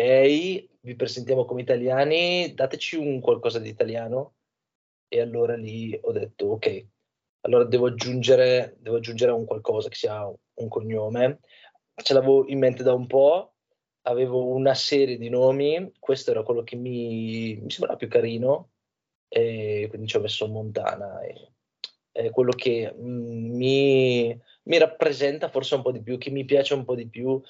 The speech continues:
nonostante all'inizio, eh, non è che piacesse molto alla gente, eh, agli addetti anche ai lavori, era un po' di, "Ah, sì, boh, strano", eh, mentre i miei amici dicevano: "No, no, bellissimo". Eh,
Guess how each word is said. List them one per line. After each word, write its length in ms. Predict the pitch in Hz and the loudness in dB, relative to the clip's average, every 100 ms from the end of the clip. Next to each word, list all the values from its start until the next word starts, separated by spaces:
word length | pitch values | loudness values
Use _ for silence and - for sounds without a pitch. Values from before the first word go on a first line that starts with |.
| - | -6
nonostante 380 | 143 139 160 156 | -2 -2 -2 -2
all'inizio, 760 | 143 151 170 - 190 185 185 _ _ _ - | -2 -2 -4 2 4 4 2 _ _ _ -16
eh, 120 | - | -8
non 240 | 131 135 | -4 -2
è 80 | 139 | -2
che 80 | - | -2
piacesse 380 | 127 123 113 123 | -6 -4 -4 -2
molto 520 | 117 113 110 110 107 | 0 0 0 -2 -2
alla 500 | 104 104 98 92 101 | -8 -10 -10 -10 -10
gente, 400 | - - - 110 | -6 -8 -6 -6
eh, 140 | 110 120 110 | -4 -4 -6
agli 160 | 104 104 | -8 -6
addetti 320 | 101 110 113 | -2 0 2
anche 180 | 110 107 | 0 0
ai 40 | 107 | -2
lavori, 400 | 107 107 107 110 | -2 -2 -2 -4
era 100 | 117 | -4
un 100 | 123 | -2
po' 100 | 131 | 2
di, 100 | 143 | 4
"Ah, 580 | - 208 190 196 202 190 | 4 4 6 6 4 2
sì, 460 | - 170 185 202 | -2 -6 -6 -4
boh, 340 | 156 170 180 196 | 2 6 6 4
strano", 600 | - 143 135 139 151 - - - _ - | 2 2 2 2 0 -2 -20 -20 _ -6
eh, 680 | 117 117 110 104 104 104 101 | -2 -2 -4 -8 -10 -10 -4
mentre 300 | 123 120 175 | -4 -2 -2
i 20 | |
miei 120 | 156 151 | 0 0
amici 220 | 143 160 | -2 -8
dicevano: 340 | 147 147 143 | 0 4 4
"No, 120 | 143 - | 2 2
no, 280 | - - - | 2 2 0
bellissimo". 640 | 113 117 - 180 180 175 _ 156 139 - _ - _ _ _ | -2 -4 -6 -6 -6 -10 _ -10 -6 -6 _ -20 _ _ _
Eh, 600 | - 110 107 101 98 98 | -10 -8 -8 -12 -14 -14